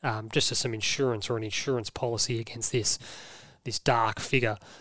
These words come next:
um, unbeknownst to Dooku slash Tyrannus, who would go to, um, the Pike homeworld,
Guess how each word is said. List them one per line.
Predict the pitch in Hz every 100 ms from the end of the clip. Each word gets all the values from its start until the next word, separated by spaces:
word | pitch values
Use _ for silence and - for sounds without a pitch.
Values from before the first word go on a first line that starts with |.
| - - -
um, | 110 110 110 113 _ -
unbeknownst | 170 120 139 156 104 - - _ -
to | 127 107
Dooku | 110 117 - 107
slash | - 120 101 - - _ _ -
Tyrannus, | 123 117 117 113 - -
who | 123 113 113
would | 113 107 - -
go | 151 151
to, | 139 - 127 117 120
um, | 117 110 110 - - - - -
the |
Pike | - 131 117
homeworld, | - 147 147 143 143 139